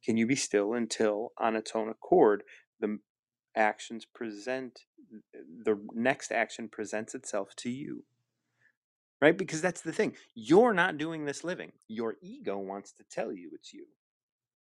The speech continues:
But that's what we were reading in thirteen, that it's not you, right?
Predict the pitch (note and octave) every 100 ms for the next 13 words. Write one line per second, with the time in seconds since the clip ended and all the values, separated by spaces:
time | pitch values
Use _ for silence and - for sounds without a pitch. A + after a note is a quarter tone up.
0 | _ _ _ _ _ _ _ _ G#2+ C3+
1 | C#3+ - B2 B2 A#2 A2 A2 G#2 G#2 -
2 | F#3 B3+ B3+ A2 F#2+ F#2+ - _ _ _
3 | _ _ _ _ _ _ _ _ _ _
4 | _ - - A2+ G2+ F#2+ A#2+ C3 B2+ -
5 | - - - _ _ _ _ _ _ _
6 | - A2+ A2